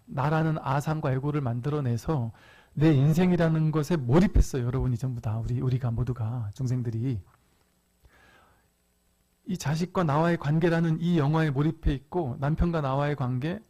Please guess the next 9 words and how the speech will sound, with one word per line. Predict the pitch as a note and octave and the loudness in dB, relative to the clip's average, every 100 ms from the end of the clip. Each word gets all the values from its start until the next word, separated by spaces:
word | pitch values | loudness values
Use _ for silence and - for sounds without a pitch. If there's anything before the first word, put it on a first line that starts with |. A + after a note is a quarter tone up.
| - | -6
돈 | C#3 D#3 D3+ | 0 2 2
벌고 | D3 C#3+ C#3 D3+ | 0 -2 -4 -6
돈 | C#3 C#3+ | -4 -4
못 | C#3 B2+ | -4 -4
벌고 | D3 C#3 D3 | -4 -4 -4
성공하고 | - E3+ D#3 D3 C#3+ | -6 -4 -2 -4 -6
실패하는 | E3 D#3+ D3+ D3+ C#3 | -4 2 2 2 -2
이런 | C#3+ F3+ F3 | -2 0 0
것에 | D#3+ D3 F#3 | -2 -4 -6